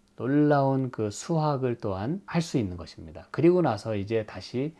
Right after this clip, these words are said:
초막절을 또 지키게 되는 이 모든 사이클, 예, 이걸 지금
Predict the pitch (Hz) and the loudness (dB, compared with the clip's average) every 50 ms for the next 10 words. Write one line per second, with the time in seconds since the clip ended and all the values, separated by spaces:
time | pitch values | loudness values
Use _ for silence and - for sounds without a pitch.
0 | _ _ _ _ _ - - 165 165 151 127 - - 107 95 92 90 - 92 - | _ _ _ _ _ -8 -2 0 2 2 0 0 -6 -6 -6 -6 -6 -8 -10 -10
1 | - - - - 101 104 92 - 87 85 85 80 80 - - 139 160 160 147 139 | -12 -16 -12 -6 -6 -6 -6 -6 -8 -10 -10 -10 -10 -2 0 0 4 4 4 4
2 | 135 143 135 131 135 - - - _ - - - 165 165 175 165 170 - - 92 | 4 4 2 2 -2 -6 -18 -20 _ -20 -4 0 0 2 2 0 -4 -8 -10 -10
3 | 85 82 - _ _ _ _ _ - - - - - 147 170 190 185 185 - 131 | -10 -12 -16 _ _ _ _ _ -18 -18 -14 -6 -4 2 4 4 4 4 2 2
4 | 135 139 135 135 135 | 2 2 2 2 -2